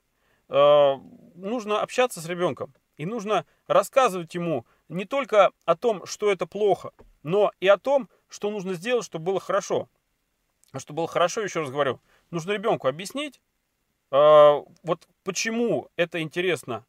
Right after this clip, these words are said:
и кому это интересно, и почему. И настроить его на другие какие-то занятия, переключить на более интересное что-то. Потому что просто запрещать — это бесполезно.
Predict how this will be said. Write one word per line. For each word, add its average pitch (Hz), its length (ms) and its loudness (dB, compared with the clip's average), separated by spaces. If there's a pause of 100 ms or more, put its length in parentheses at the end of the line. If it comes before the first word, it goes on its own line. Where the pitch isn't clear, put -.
(140)
и 170 160 -6
кому 208 360 2
это 156 120 -10
интересно, 156 460 -8
и 120 40 -10
почему. 147 460 -10 (400)
И 233 100 -8
настроить 233 640 -4
его 175 380 -2
на 170 320 2
другие 180 360 -10
какие-то 131 300 -18
занятия, 160 420 -8
переключить 165 640 -12
на 147 140 -6
более 170 260 -6
интересное 165 480 -8
что-то. - 320 -16 (880)
Потому 196 280 0
что 208 120 -12
просто 254 360 -2
запрещать — 165 560 -6 (240)
это 208 180 -12
бесполезно. 196 720 -4